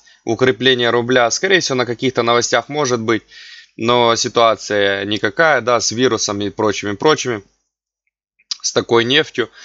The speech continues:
Я думаю, что все-таки мы увидим выход выше семидесяти четырех, и тогда уже можно о чем-то говорить. Пока, ну, ребята, туда-сюда, туда-сюда, один день вверх, вниз, вверх-вниз, тут выкупили. Ничего интересного.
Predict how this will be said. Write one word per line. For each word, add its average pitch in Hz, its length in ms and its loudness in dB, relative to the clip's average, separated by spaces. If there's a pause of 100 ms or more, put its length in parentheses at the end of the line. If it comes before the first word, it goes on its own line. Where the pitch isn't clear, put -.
(240)
Я 127 160 2
думаю, 113 280 -4
что - 140 -6
все-таки 107 420 -2
мы 107 160 0
увидим 107 360 -2
выход 110 340 -2
выше 160 300 0
семидесяти 117 600 -2
четырех, 165 480 -2
и 151 120 -4
тогда 120 300 -2
уже 110 160 -4
можно 110 280 -2
о 98 60 0
чем-то 101 320 -4
говорить. 95 320 -2 (400)
Пока, 147 500 0
ну, 190 140 -6
ребята, 113 380 0
туда-сюда, 117 520 -2
туда-сюда, 98 440 -4
один 101 260 0
день 107 140 -2
вверх, 139 280 0
вниз, 123 460 -6 (340)
вверх-вниз, 127 600 0
тут 117 220 -4
выкупили. 120 560 -2 (1120)
Ничего 107 360 0
интересного. 92 500 -6